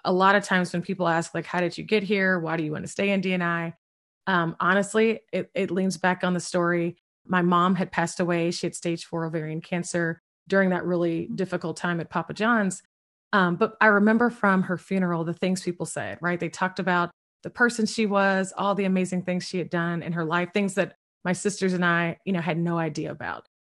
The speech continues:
Speaker 1: And so at that moment, at thirty-seven, to get the life lesson to kind of start focusing on my legacy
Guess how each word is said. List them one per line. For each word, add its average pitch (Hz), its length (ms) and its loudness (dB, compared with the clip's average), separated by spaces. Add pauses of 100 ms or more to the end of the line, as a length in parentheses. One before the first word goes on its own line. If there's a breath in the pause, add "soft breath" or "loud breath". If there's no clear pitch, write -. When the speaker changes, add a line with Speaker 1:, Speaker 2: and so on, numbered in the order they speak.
(240)
Speaker 1:
And 196 120 2
so 196 200 4
at 202 220 0
that 220 160 0
moment, 180 420 0
at 170 160 -6
thirty-seven, 185 800 0
to - 140 -6
get 185 200 -4
the 180 100 -2
life 170 340 -2
lesson 175 340 -4
to 175 100 -10
kind 170 200 -4
of 165 60 -4
start 170 300 -4
focusing 170 560 -6
on 165 400 -6
my 185 140 2
legacy 202 640 -4